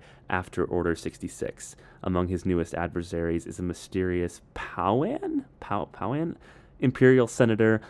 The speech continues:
on Coruscant who makes a dangerous deal of sorts. I butched that name. Um, <laughs> I don't know how to pronounce that guy's name. I'm sorry, you Star Wars buffs out there who are just, uh,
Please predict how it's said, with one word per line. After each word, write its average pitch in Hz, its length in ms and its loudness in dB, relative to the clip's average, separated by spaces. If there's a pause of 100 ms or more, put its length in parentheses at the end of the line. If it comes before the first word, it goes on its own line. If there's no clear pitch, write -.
(200)
on 92 380 0
Coruscant 95 720 0
who 101 180 -2
makes 95 420 -2
a 98 80 -2
dangerous 90 640 -4 (100)
deal 78 260 -2
of - 120 -8
sorts. - 640 -16 (920)
I 107 140 2
butched 90 420 -2
that - 220 -6
name. - 300 -10 (440)
Um, 85 480 4
<laughs> - 20 -6
I 120 120 6
don't 135 160 10
know 131 120 10
how 131 240 6
to 135 60 4
pronounce - 600 0
that - 320 2
guy's - 280 -4 (160)
name. - 220 -4 (420)
I'm 139 220 4
sorry, 123 380 6
you 107 120 2
Star 107 340 4
Wars 101 220 4
buffs 87 320 2
out 85 200 0
there 76 180 -2
who 85 220 -2
are 73 160 -4
just, - 340 -10
uh, - 260 -2